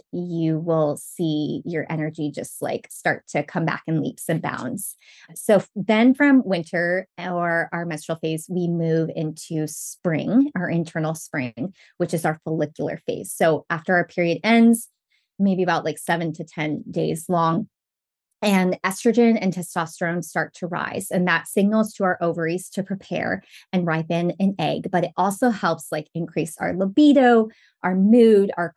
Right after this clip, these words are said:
confidence. We are feeling good. It's a great time to try new things, start new projects,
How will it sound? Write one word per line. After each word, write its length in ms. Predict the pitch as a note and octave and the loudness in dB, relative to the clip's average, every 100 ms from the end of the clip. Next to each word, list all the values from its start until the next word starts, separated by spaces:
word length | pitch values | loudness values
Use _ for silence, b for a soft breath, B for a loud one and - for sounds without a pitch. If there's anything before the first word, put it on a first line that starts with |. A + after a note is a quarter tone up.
| - | -6
confidence. 720 | G#3+ G3+ G3 G3 F#3+ - - | -4 -2 0 0 0 -6 -12
We 360 | F#3 F3+ F3 E3 | -6 -2 0 0
are 120 | D#3 | -2
feeling 480 | D#3+ - B3 A#3 A3 | -4 4 6 6 6
good. 380 | G3+ F3 F3 F3+ _ _ _ | 4 2 0 -2 _ _ _
It's 220 | G3 F#3+ | -6 -2
a 60 | G3 | -4
great 400 | F#3+ E3+ F#3 G#3+ | -4 -2 -4 -2
time 200 | B3 B3 | 2 2
to 60 | A3+ | 0
try 300 | - F#3 G3 | -12 -10 -8
new 180 | G#3+ | -6
things, 560 | G3 G#3 G#3 F#3+ G3 - | -4 -4 0 0 0 -4
start 480 | - - - F#3+ G3+ | -18 -18 -4 -2 0
new 140 | G#3 G3 | -2 -4
projects, 800 | - F#3+ F3+ F#3 F3+ - - | -4 -4 -2 0 -2 -4 -18